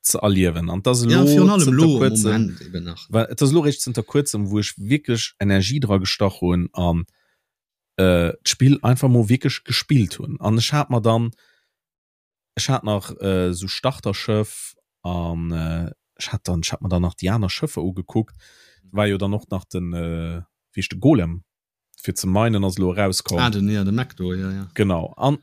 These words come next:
Speaker 1: was auch, was ich dann auch gesehen hab, so am Schiff, äh, nee, da, also das Schiff jetzt zu meinen, das, das
Speaker 2: Ah,
Speaker 1: Ghost.
Speaker 2: okay, okay. Ja, was von dem Jolo im Mac, Jolo
Speaker 1: Genau,
Speaker 2: Mac
Speaker 1: ja,
Speaker 2: ist.
Speaker 1: Jolo Mac raus.
Speaker 2: <laughs>
Speaker 1: Das ist überhaupt, was du, was du Vehicles zu kaufen kriegst.
Speaker 2: Mhm.
Speaker 1: Was ich da ganz fair fand, als wenn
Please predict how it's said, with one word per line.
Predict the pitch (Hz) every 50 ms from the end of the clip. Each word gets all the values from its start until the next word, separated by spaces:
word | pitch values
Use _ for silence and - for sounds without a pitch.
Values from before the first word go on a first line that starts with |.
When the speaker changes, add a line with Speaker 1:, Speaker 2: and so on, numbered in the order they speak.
| _ _
Speaker 1:
was | 113 107 127 127 - -
auch, | 180 208 180
was | 160 151 -
ich | - -
dann | 175 165 -
auch | - 208 -
gesehen | - 160 131 131 226 233 196 143
hab, | 113 104
so | 104 104
am | 101 101 101
Schiff, | 101 - - 107 120 - - - - _ _ _ _ _ _ _
äh, | - 131
nee, | 160 165 123
da, | 110 95
also | 87 107 107 120
das | 110 107 -
Schiff | - - 160 - -
jetzt | 85 - -
zu | 87
meinen, | 90 87 85 82 82 87 82
das, | 87 87 - - -
das | - 139
Speaker 2:
Ah, | 160 165 160 147 113
Speaker 1:
Ghost. | 110 107 101 -
Speaker 2:
okay, | - 107 98 95
okay. | - 98 90 87 - - - - -
Ja, | 107 104
was | 107 104 -
von | 120 113
dem | 107 107
Jolo | 104 107 107 110 110 107 101
im | 101 104
Mac, | 113 117 113
Jolo | 98 98 107 104 101
Speaker 1:
Genau, | 104 123 120 117 101 92
Speaker 2:
Mac | 92 95
Speaker 1:
ja, | 98 98 -
Speaker 2:
ist. | -
Speaker 1:
Jolo | - 92 92
Mac | 92 95 92 87 87 85
raus. | 85 85 85 - - - 147
Speaker 2:
<laughs> | 147 - 135 151
Speaker 1:
Das | - 117 101
ist | 104
überhaupt, | 98 120 117 147 131 - -
was | 104 98 - - -
du, | - 101 95 90
was | 104 98 - -
du | - 107 95 92
Vehicles | 120 139 123 - - 92 85 - -
zu | - - -
kaufen | - 131 110 98 - -
kriegst. | - - 87 92 - - _ _ _ -
Speaker 2:
Mhm. | 117 113 107 104 104 113 113 - _ _ -
Speaker 1:
Was | 101 123 120 131
ich | - - _ _ _ _ _
da | - 113 135 156
ganz | 156 165 156 151 - -
fair | - - 107 139 -
fand, | - - 90 85 87 87 104 - - _ _ _ _ _ _ _
als | - 120 - -
wenn | 135 131